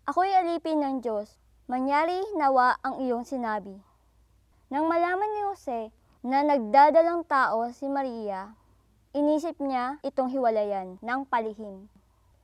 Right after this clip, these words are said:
Ngunit isang gabi, nangusap sa kanyang panaginip ang isang anghel ng Diyos. Sinabi, "Huwag kang mag-alinlangan na pakasalan si Maria. Ang kanyang ipinagbubuntis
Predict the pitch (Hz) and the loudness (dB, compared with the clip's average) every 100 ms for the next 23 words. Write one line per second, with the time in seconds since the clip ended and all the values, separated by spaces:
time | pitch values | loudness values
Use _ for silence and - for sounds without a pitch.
0 | _ 247 294 359 339 349 330 339 359 254 | _ -2 0 0 -4 -4 -2 0 -2 -2
1 | 226 240 285 _ _ _ _ _ _ 247 | -6 -8 -10 _ _ _ _ _ _ -6
2 | 254 277 311 330 330 - 320 269 269 285 | -2 0 0 -2 -6 -6 -6 -2 -2 -2
3 | 285 269 269 233 240 226 202 202 - 262 | -2 0 -2 -4 -8 -8 -12 -14 -4 -2
4 | - 262 269 - 262 240 240 226 220 214 | -2 -4 -6 -6 -8 -8 -8 -8 -8 -10
5 | 202 196 196 _ - - 247 226 214 208 | -12 -16 -18 _ -16 -10 -6 -6 -6 -10
6 | 202 - _ _ _ - 311 269 320 359 | -20 -20 _ _ _ 2 4 4 2 2
7 | 392 - 277 277 254 240 233 240 240 240 | 2 0 0 0 -2 -2 -2 -2 -6 -8
8 | 240 - 285 302 294 302 302 285 285 302 | -10 0 2 2 -2 -2 2 4 4 2
9 | 277 247 226 226 208 202 208 - _ _ | -4 -6 -6 -6 -8 -12 -16 -20 _ _
10 | _ _ _ - 254 269 269 277 285 277 | _ _ _ -10 -6 2 2 2 -2 -4
11 | 254 262 262 254 233 302 285 294 294 214 | -6 -2 0 0 0 0 0 -2 -4 -10
12 | 208 | -12